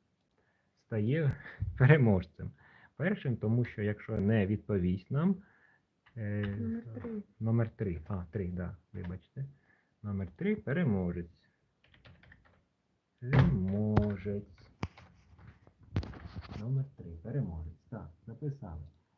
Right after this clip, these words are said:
Speaker 1: І якщо Тетяна Шевченка нам не відповість,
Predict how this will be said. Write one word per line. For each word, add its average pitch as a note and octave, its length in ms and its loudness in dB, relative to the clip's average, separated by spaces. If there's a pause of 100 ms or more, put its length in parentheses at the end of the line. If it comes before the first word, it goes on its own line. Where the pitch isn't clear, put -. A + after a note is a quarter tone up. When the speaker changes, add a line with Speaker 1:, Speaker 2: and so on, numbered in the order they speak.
(320)
Speaker 1:
І C#3 160 8
якщо C3+ 720 0 (400)
Тетяна B2 360 -4
Шевченка B2+ 560 -4
нам G2+ 220 -2
не G#2 100 -4
відповість, D#3 760 -2